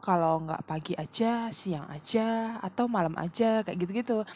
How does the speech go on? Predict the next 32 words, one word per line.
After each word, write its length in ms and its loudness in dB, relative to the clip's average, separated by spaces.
Nah, 160 4
itu 160 2
namanya 320 2
Braxton 320 0
Hicks. 400 -6
Dia 160 4
datangnya 320 2
tuh 80 -6
seenak-enaknya 720 -6
dia 240 0
sendiri 400 -2
gitu. 240 -10
Dan 240 6
perginya 400 0
tuh 160 0
hilang-hilang 480 0
sendiri 400 -2
gitu 160 -8
datang. 320 -6
Enggak 240 -4
diminta, 560 -2
pergi-pergi 560 -8
sendiri 400 -4
gitu. 240 -8
Itu 80 2
namanya 240 4
Braxton 480 -4
Hicks. 480 -14
Kemudian 800 6
yang 240 2
kedua 560 4
adalah 640 4